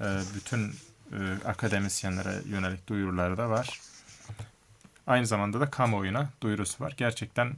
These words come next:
e, Türk kültür tarihi açısından önemli bir konu olan, e, Bektaşilik, e, konusu. Özellikle, e, sosyal tarihimiz için, e, Türkiye tarihinin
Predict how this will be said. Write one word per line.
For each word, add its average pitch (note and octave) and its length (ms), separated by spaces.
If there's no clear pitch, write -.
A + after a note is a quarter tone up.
e, G2 340
Türk - 240
kültür B2+ 320
tarihi G2+ 380
açısından A#2 520
önemli G#2+ 380
bir G2+ 100
konu F#2+ 260
olan, A#2 240
e, G2 340
Bektaşilik, G#2 840
e, F#2+ 240
konusu. G2+ 480
Özellikle, G2+ 580
e, G#2 140
sosyal G#2+ 420
tarihimiz G2 520
için, F#2+ 340
e, F#2 280
Türkiye G#2+ 380
tarihinin F#2+ 640